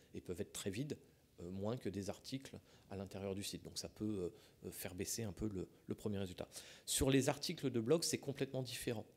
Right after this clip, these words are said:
La moyenne est beaucoup plus haute et apparemment, euh, dans une étude, donc c'était le, le même S E O qui avait fait une autre étude,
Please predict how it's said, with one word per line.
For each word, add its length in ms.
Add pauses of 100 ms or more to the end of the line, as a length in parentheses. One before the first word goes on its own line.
(280)
La 140
moyenne 340
est 60
beaucoup 260
plus 160
haute 260 (140)
et 80
apparemment, 600 (360)
euh, 380
dans 220
une 220
étude, 240
donc 140
c'était 260
le, 220 (320)
le 100
même 180
S 220
E 40
O 60
qui 100
avait 120
fait 200
une 180
autre 200
étude, 320